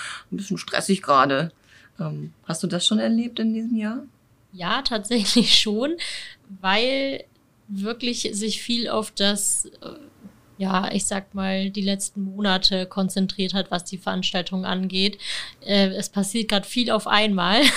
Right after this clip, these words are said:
Speaker 2: <laughs> was ja auch schön ist. Ich freue mich auch sehr darüber, aber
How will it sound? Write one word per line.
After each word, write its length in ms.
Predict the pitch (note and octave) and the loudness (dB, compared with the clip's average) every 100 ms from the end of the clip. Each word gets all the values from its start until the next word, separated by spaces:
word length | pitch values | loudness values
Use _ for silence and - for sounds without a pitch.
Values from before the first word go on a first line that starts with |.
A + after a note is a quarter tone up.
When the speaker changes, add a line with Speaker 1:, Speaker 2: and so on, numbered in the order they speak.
| G#3 C#4+ | 4 4
Speaker 2:
<laughs> 380 | C#4+ - - - | 4 -2 -6 0
was 200 | A#3+ A#3+ | 2 4
ja 120 | A#3+ G3+ | 6 6
auch 80 | G3+ | 4
schön 360 | - B3 C#4 | 4 4 4
ist. 160 | A#3+ A3 | 2 0
Ich 140 | G#3+ | -4
freue 220 | - G#3+ | 2 2
mich 160 | A#3+ A#3 | 4 2
auch 100 | G#3 | 2
sehr 240 | G#3 G#3 G3+ | 2 2 4
darüber, 680 | G3 G3 G3 F#3+ F#3+ F#3+ - - - - | 2 2 -2 0 0 -2 -6 -16 -14 0
aber 680 | F#3+ F#3+ F#3+ F#3 F#3 F#3+ | 2 4 2 0 0 -4